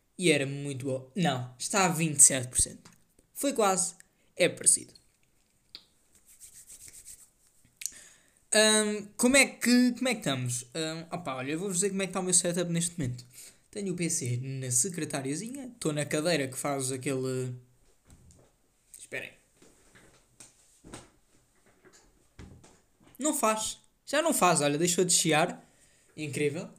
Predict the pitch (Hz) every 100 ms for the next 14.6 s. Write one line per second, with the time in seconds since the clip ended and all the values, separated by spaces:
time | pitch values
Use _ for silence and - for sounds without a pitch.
0 | _ - 170 170 170 165 - 127 143 139
1 | 151 160 156 151 147 - 151 - - -
2 | - - - - - 165 123 151 131 123
3 | - - - - - - 165 165 170 165
4 | 165 165 165 165 165 - _ - - -
5 | _ _ _ - - _ - _ _ _
6 | _ _ _ _ _ _ _ _ _ _
7 | _ _ _ 196 190 196 202 220 220 196
8 | 131 127 - - - - - 196 180 165
9 | - 147 127 135 175 - 143 127 123 -
10 | 170 160 196 - - _ _ - - _
11 | _ 190 214 233 220 - 190 175 190 156
12 | 160 175 175 165 160 160 139 143 165 -
13 | 170 160 165 170 170 - 180 170 170 156
14 | 151 151 139 123 123